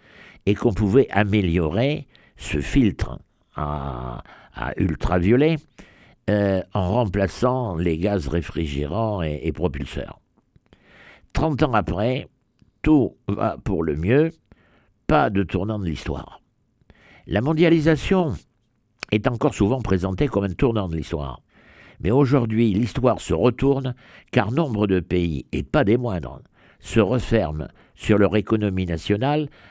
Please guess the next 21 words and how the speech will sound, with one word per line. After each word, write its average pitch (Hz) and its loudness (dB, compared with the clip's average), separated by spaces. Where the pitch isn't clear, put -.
à 90 0
l'instar 98 -2
du 82 -2
Brexit 107 -2
et 110 2
du, 87 0
euh, 69 -4
protectionnisme 90 -2
américain. 78 -4
Pour 139 4
une 143 0
grande 160 -2
majorité 120 2
d'intellectuels, 98 0
c'est - -4
donc 71 -6
un 71 -2
autre 85 -2
exemple 110 0
des 80 2
années 90 2